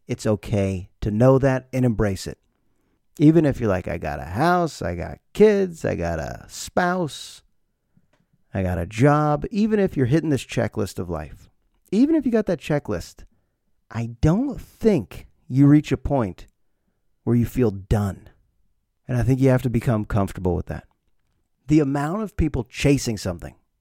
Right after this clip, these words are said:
chasing something, even once they have so many things to be grateful for,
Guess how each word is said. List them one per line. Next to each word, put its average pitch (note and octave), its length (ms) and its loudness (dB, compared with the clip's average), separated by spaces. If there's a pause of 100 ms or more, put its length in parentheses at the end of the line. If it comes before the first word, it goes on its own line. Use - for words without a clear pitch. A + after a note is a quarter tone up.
(180)
chasing A#3+ 720 -2
something, - 380 -12 (540)
even E3+ 240 8
once D#3 200 2
they C#3+ 120 2
have A#2 380 2
so - 400 2
many D#3 160 2
things B2 240 0
to A#2+ 60 -6
be A2+ 100 2
grateful G#2+ 420 2
for, F#2 380 -4